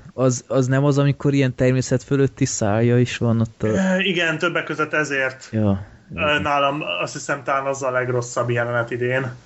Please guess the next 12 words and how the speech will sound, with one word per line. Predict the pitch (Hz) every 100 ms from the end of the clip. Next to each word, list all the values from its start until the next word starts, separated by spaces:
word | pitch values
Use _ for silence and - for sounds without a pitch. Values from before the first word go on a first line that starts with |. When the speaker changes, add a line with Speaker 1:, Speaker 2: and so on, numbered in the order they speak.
| - 92
Speaker 1:
Ja. | 90 - - -
Speaker 2:
Azt | 120
hiszem, | 123 135 131
tehát | 123
ez | 123
egy | 131 127
dobogós | 127 139 135 127 123
legrosszabb | 139 135 - 127
jelenet, | 143 135
amikor | 131 120 123
a |
végén | 123 131 127 123 123